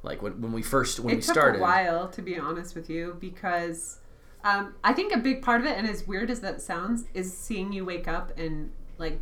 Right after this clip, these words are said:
Speaker 2: work out next to me. We didn't talk, but
Speaker 1: <laughs> We didn't.
Speaker 2: the fact that was always, that was a hard thing for you to get up and work out. And so for me to say, "I'm doing it with or without you, and I'm not gonna wake you up. I'm not gonna set your alarm.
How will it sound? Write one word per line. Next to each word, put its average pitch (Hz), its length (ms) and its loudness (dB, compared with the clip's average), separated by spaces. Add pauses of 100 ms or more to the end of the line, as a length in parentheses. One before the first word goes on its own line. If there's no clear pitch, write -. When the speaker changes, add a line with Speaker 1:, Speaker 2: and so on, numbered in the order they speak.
(160)
Speaker 2:
work 175 220 -2
out 185 300 2
next 202 260 -2
to 247 60 0
me. 254 140 2
We 233 100 0
didn't 254 160 0
talk, 208 480 2 (560)
but 202 360 2
Speaker 1:
<laughs> - 0 -
We 202 120 2
didn't. 214 300 2
Speaker 2:
the 240 140 4
fact 240 480 4
that 247 200 8
was 254 140 2
always, 202 460 0
that 180 200 -2
was 170 100 -6
a 190 80 -2
hard 190 240 0
thing 302 200 -2
for 226 100 -6
you 143 300 -4 (140)
to 202 100 -2
get 175 160 -2
up 170 140 -4
and 160 100 -8
work 151 180 -10
out. 196 260 -2
And 175 120 -8
so 170 120 -6
for 170 120 -6
me 175 180 -4
to 185 80 -6
say, 165 300 -4
"I'm 202 180 0
doing 185 240 -2
it 165 120 -8
with 175 220 -6
or 165 60 -6
without 165 380 -6
you, 277 280 -6 (300)
and 165 120 -4
I'm 151 180 -4
not 160 240 -2
gonna 190 140 -6
wake 185 240 -8
you 170 100 -6
up. 196 260 0
I'm - 140 -2
not 165 180 2
gonna 139 120 -6
set - 260 -4
your 160 120 -4
alarm. 233 640 4